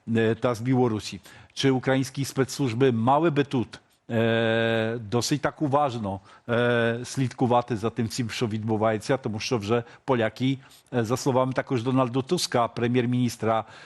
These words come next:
е, Польщі, вже будуть, е, розслідувати і робити свої, е, дос-, дослідження, можна так сказати.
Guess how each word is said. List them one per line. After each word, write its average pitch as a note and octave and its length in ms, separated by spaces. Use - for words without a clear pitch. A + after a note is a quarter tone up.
е, A#2+ 180
Польщі, C#3 560
вже A2+ 180
будуть, A#2 460
е, A2+ 400
розслідувати A#2 840
і A2+ 140
робити A2 340
свої, A#2 440
е, A#2+ 640
дос-, A#2+ 580
дослідження, A#2 680
можна G#2+ 260
так C#3 180
сказати. F#2 440